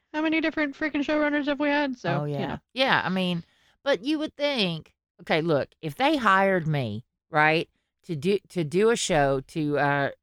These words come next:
Speaker 2: to produce and be an executive producer, showrunner on a show that had however many past seasons, right? Say it was a ten season show, right? And they say, um,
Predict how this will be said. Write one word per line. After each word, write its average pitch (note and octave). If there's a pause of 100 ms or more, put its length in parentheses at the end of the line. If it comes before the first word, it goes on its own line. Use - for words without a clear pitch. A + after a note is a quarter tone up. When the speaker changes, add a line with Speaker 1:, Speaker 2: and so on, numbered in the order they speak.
(120)
Speaker 2:
to D3
produce E3
and C#3
be D3+
an D#3
executive D#3
producer, D3
showrunner C3+
on D3+
a D3
show B2+ (440)
that D#3
had D3
however C#3+
many D3
past C3+
seasons, B2
right? A#2+
Say D3
it C3
was C3
a C3+
ten C#3+
season C3+
show, G2 (260)
right? C3 (400)
And D3+
they E3
say, C#3 (380)
um, D3+